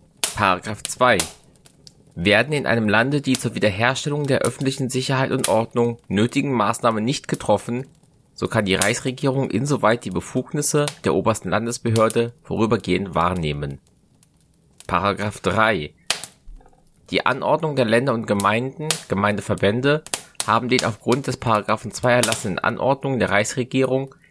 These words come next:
im Rahmen ihrer Zuständigkeit Folge zu leisten.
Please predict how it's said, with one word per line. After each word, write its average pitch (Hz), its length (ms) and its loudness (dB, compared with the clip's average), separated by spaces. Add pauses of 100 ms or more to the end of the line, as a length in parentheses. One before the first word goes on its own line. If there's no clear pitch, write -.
im 101 160 2
Rahmen 92 420 2
ihrer 110 240 0
Zuständigkeit 110 920 -2
Folge 104 380 0
zu - 120 -4
leisten. 73 460 -2